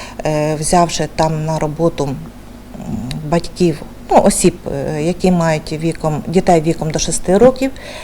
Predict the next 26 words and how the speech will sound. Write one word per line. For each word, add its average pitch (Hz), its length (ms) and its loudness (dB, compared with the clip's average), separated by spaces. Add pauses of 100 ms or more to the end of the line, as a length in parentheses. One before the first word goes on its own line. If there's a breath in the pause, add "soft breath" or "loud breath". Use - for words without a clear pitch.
(140 loud breath)
взяти 196 240 4
компенсацію. 196 880 2 (500 loud breath)
І 208 240 6
в 196 60 4
той - 240 6
час, 190 420 2
якщо 185 500 0
це 180 240 4
внутрішньо 175 500 2
переміщена 208 640 4
особа, 247 540 4 (260)
ще 202 320 2
ця 202 200 0
мама, 196 340 4
скористатися 196 760 0 (580 loud breath)
іншою 190 460 4
активною 160 440 -2
програмою, 233 640 0
це, - 180 -8
тобто 175 280 -2
компенсація 180 720 -2
за 175 140 2
працевлаштування 175 720 0
внутрішньо 165 380 -4
переміщеної 170 580 -4
особи. 156 380 -4